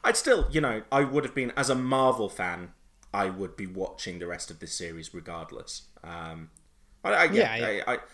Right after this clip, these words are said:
Speaker 1: I don't think it's a bad episode of television. I don't think, you know, I just think it kind of slows down in that second half. And I wonder whether this show would have also benefited from putting the first two episodes out the way that WandaVision did.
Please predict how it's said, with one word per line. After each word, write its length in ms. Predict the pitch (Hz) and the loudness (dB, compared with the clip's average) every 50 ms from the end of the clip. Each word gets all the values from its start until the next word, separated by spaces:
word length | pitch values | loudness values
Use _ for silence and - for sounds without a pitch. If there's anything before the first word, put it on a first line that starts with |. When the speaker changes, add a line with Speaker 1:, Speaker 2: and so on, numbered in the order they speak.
| - _ - - | -20 _ -2 -2
Speaker 1:
I 40 | 135 | 2
don't 200 | 127 151 147 143 | 4 4 2 2
think 120 | 143 123 | -2 -4
it's 100 | 127 - | -4 -4
a 40 | 117 | -2
bad 220 | - 117 113 113 | 0 0 0 0
episode 360 | 110 - - - - 107 104 | 0 -4 -6 -4 -2 -2 -2
of 60 | 101 - | -2 -4
television. 520 | - 107 95 95 98 98 90 92 95 95 | -4 -4 -4 -4 -4 -6 -8 -8 -10 -8
I 100 | 92 92 | -8 -8
don't 240 | 87 - 92 87 80 | -8 -8 -8 -8 -8
think, 200 | - 98 87 - - _ _ _ - 92 95 87 - - | -10 -12 -14 -14 -18 _ _ _ -18 -18 -18 -16 -16 -14
you 80 | 95 | -12
know, 160 | 87 85 85 82 - - | -12 -12 -12 -14 -12 -8
I 120 | - 101 | -6 -6
just 180 | 98 104 107 - | -4 -4 -4 -4
think 180 | 117 107 101 - | -4 -6 -6 -8
it 120 | 92 - | -10 -10
kind 160 | - 98 95 | -8 -8 -8
of 80 | 92 - | -6 -4
slows 440 | - - - 107 98 95 95 92 90 | -4 -4 -4 -2 -4 -4 -4 -4 -6
down 240 | - 98 90 92 92 | -8 -6 -8 -6 -8
in 60 | 90 | -10
that 140 | 92 90 - | -10 -10 -10
second 300 | - 104 92 - - 90 | -8 -8 -10 -10 -12 -14
half. 280 | 85 85 87 87 87 - - _ _ - - - - - - - | -12 -12 -12 -12 -14 -16 -20 _ _ -20 -20 -20 -20 -12 -4 0
And 100 | 113 117 | 4 4
I 60 | 120 | 4
wonder 680 | 123 117 120 117 120 127 123 123 123 120 113 - 110 98 | 4 2 -2 2 6 6 6 6 6 2 0 0 0 -2
whether 560 | 95 95 104 101 101 98 - 90 85 90 - - _ _ _ _ _ _ _ _ _ _ _ _ _ _ _ - - - - | 0 2 0 0 0 0 -4 -8 -8 -8 -12 -16 _ _ _ _ _ _ _ _ _ _ _ _ _ _ _ -20 -16 -8 -6
this 180 | 120 98 - | -6 -4 -4
show 200 | - - 101 95 | -4 -4 -4 -4
would 100 | 92 90 | -4 -6
have 100 | 90 85 | -6 -8
also 220 | 95 90 87 - - | -8 -6 -6 -8 -8
benefited 520 | - 95 90 85 85 - 85 - - - | -8 -10 -10 -10 -8 -8 -8 -8 -8 -12
from 140 | - - 87 | -12 -16 -16
putting 240 | - - - - 90 | -12 -12 -12 -12 -12
the 60 | 90 | -14
first 400 | - - - 90 85 82 - - | -14 -12 -12 -10 -10 -10 -10 -10
two 100 | - 92 | -10 -10
episodes 480 | 82 - - - - 92 85 82 80 - | -10 -10 -10 -10 -10 -8 -10 -10 -8 -8
out 300 | 82 80 82 - - - | -8 -8 -8 -12 -12 -12
the 60 | 98 | -10
way 120 | 87 82 | -10 -8
that 120 | 80 - 87 | -10 -10 -10
WandaVision 440 | 90 87 85 82 - 87 80 80 80 | -10 -12 -14 -14 -16 -18 -18 -18 -18
did. 200 | 80 - 78 - | -14 -14 -16 -16